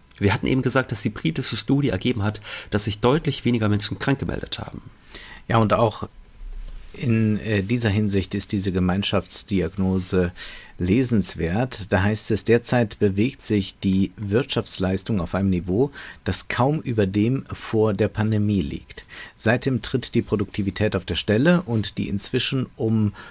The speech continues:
Speaker 2: über sechshunderttausend höhere Zahl der Erwerbstätigen kompensiert im Wesi-, Wesentlichen nur die niedrigere durchschnittlich geleistete Arbeitszeit. Hier spielt allerdings auch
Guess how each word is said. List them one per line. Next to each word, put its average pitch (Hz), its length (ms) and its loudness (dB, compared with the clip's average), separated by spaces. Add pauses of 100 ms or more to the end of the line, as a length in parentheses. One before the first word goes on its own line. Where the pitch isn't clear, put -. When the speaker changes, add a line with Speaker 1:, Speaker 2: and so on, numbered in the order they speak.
(140)
Speaker 2:
über 127 480 4
sechshunderttausend 107 960 2
höhere 127 420 2
Zahl 107 460 2
der 92 300 4
Erwerbstätigen 104 800 0
kompensiert 98 640 2
im 90 160 0
Wesi-, 107 540 0
Wesentlichen 107 840 2
nur 127 360 4 (340)
die 104 120 6
niedrigere 104 840 4
durchschnittlich 101 720 0
geleistete 87 680 0
Arbeitszeit. - 760 -2 (360)
Hier 175 320 6
spielt - 520 -2
allerdings 107 500 0 (120)
auch 147 380 2